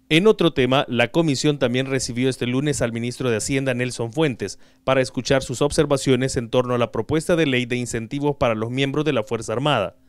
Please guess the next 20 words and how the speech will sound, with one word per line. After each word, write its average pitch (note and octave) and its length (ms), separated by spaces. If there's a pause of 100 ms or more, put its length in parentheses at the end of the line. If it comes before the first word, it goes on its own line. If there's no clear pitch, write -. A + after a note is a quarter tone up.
(160)
La A2+ 180
ley D3 240
en C#3+ 80
discusión D3 520
propone F3 320
una D3+ 160
serie D3+ 280
de C#3+ 80
beneficios C#3 500
para C3+ 160
los B2 140
más C3 160
de C#3+ 100
diecinueve B2+ 400
mil D3+ 160
elementos C3 420
que C#3 120
conforman A#2 440
la A2+ 80
faes. B2 440